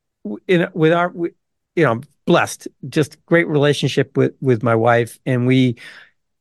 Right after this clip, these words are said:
have very similar values. We just don't fight about this stuff at all.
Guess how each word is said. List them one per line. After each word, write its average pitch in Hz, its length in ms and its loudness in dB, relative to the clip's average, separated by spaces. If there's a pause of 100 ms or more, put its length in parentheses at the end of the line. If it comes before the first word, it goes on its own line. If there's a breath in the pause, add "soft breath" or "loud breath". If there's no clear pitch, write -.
(120)
have 131 360 -2 (220)
very 170 280 2
similar 147 380 2
values. 127 680 0
We 127 140 -6
just - 380 -2
don't 113 340 0
fight 180 440 -2
about 117 340 0
this 113 180 -6
stuff - 320 -2
at 110 260 -2
all. 117 460 0